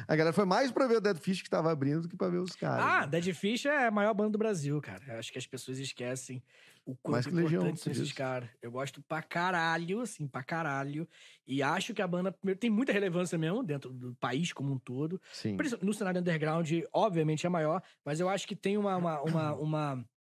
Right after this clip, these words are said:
Speaker 2: Acho que o underground, ele atinge lugares diferentes, né, cara? E eu acho que o Dead Fish atinge esses lugares pra caralho.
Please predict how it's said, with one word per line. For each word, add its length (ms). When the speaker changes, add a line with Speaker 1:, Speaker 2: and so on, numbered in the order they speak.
Speaker 2:
Acho 120
que 40
o 80
underground, 460
ele 160
atinge 680
lugares 580
diferentes, 680
né, 160
cara? 240
E 120
eu 180
acho 120
que 40
o 20
Dead 180
Fish 240
atinge 360
esses 180
lugares 320
pra 140
caralho. 320